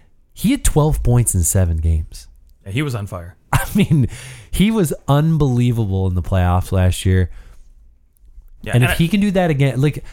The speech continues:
Speaker 1: how often do we see a guy get almost two points a game in the playoffs and <laughs> lose the series?
Speaker 2: Right.
Speaker 1: He had a
Speaker 2: Yeah.
Speaker 1: go-, he had a goal for, a goal per game, basically, in that, and it, he still go, he lost, but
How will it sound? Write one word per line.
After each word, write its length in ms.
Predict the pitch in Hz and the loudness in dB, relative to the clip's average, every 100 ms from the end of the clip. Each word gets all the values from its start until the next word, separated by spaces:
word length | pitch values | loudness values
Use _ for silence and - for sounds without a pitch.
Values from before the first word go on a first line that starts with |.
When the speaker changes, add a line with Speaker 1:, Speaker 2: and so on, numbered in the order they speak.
| - | -2
Speaker 1:
how 220 | 170 180 | 0 2
often 360 | 175 165 165 | 0 0 0
do 80 | 139 | 2
we 100 | 131 | 0
see 220 | 117 135 | 0 0
a 20 | 120 | 0
guy 220 | 113 107 | 2 0
get 160 | 107 - | 0 0
almost 380 | 113 107 - | 0 0 -2
two 100 | 131 | -2
points 320 | 110 104 95 95 | 0 2 2 2
a 40 | |
game 200 | 92 98 | 2 2
in 60 | 92 | 2
the 80 | |
playoffs 260 | 90 92 85 | 2 2 2
and 160 | 107 101 | 0 2
<laughs> 80 | 143 | 2
lose 200 | 139 104 | 2 2
the 80 | |
series? 640 | 110 - 135 82 - - - - - _ _ - - | 0 2 0 -4 -8 -8 -8 -14 -20 _ _ -10 -2
Speaker 2:
Right. 340 | - - - - - | -2 -4 -10 -16 -4
Speaker 1:
He 80 | 233 | 0
had 80 | 151 | 2
a 40 | |
Speaker 2:
Yeah. 60 | 139 | 2
Speaker 1:
go-, 40 | |
he 120 | 151 240 | 0 0
had 100 | 233 | 0
a 40 | |
goal 220 | 127 131 | 0 0
for, 180 | 143 175 143 | -2 -2 -2
a 80 | |
goal 240 | 139 170 190 | 0 0 0
per 160 | 202 | -2
game, 320 | 196 254 247 131 | -2 0 0 0
basically, 440 | 101 - 104 95 | 0 -4 -4 -2
in 80 | 95 | 0
that, 200 | 98 95 | 0 0
and 200 | 113 104 | 2 2
it, 100 | 107 | -2
he 320 | - 101 120 | -8 -4 -2
still 300 | 98 - 135 | 0 0 0
go, 180 | 120 120 | 2 0
he 220 | 117 123 | 0 0
lost, 580 | 120 113 95 98 - - | 0 0 0 -2 -2 0
but 220 | 101 98 | 0 0